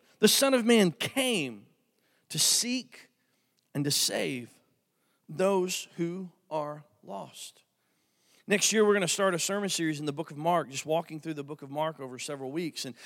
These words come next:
and what you see right out of the gate is the announcement of John the Baptist of this new reality. A-, and then when Jesus comes out of the wilderness, in Mark chapter one, Jesus comes out of the wilderness.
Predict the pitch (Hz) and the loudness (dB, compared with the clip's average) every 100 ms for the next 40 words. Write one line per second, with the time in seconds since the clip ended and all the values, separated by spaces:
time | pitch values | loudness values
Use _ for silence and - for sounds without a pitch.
0 | - 147 170 175 175 - - 240 196 180 | -8 0 0 0 2 4 4 0 -6 -4
1 | 254 240 220 202 151 123 _ - 247 226 | -4 -2 -2 -2 -6 -10 _ -10 -6 -6
2 | - _ - _ _ _ _ _ - 202 | -10 _ -20 _ _ _ _ _ -6 -4
3 | 160 202 175 175 208 262 262 - 214 165 | 0 0 0 0 -2 0 0 -4 -4 -8
4 | 156 214 214 190 202 214 208 175 175 156 | -8 -6 -6 -6 -4 -2 -2 -4 -8 -6
5 | 190 180 214 262 269 247 208 220 233 202 | -4 -2 -2 0 0 -2 -4 -6 -8 -10
6 | 123 _ _ _ _ _ _ _ _ _ | -14 _ _ _ _ _ _ _ _ _
7 | _ - 226 208 254 254 226 220 175 269 | _ -6 -2 2 2 4 2 0 2 2
8 | 247 208 233 202 233 254 247 214 226 240 | 2 0 -2 0 4 6 6 6 6 6
9 | 208 160 196 196 220 240 - 208 196 202 | 4 0 -2 0 0 0 -2 -2 -2 -2
10 | 220 180 214 233 202 214 196 233 240 208 | -2 -2 -2 -2 -2 -4 -2 0 0 2
11 | 196 220 214 170 | 4 4 2 -4